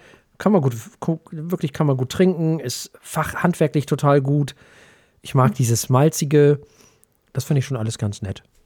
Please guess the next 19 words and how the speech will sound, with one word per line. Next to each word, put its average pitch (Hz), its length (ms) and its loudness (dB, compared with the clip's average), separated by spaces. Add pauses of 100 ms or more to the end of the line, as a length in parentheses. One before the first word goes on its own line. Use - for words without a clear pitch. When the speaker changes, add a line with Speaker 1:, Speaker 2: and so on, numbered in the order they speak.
(340)
Speaker 1:
muss 117 160 -8
ich 107 100 -8
ganz 104 180 -10
ehrlich 113 240 -12
sagen. 110 260 -8
Also 113 120 -4
ich 123 100 -8
f-, - 260 -14
ja, 110 220 0 (240)
doch. - 220 -10 (240)
Und 220 140 4
ich, - 260 -2
äh, 175 200 -8
finde 202 180 2
es - 60 -2
schön, 196 220 6
dass 170 120 2
es 165 160 0
mal 143 400 6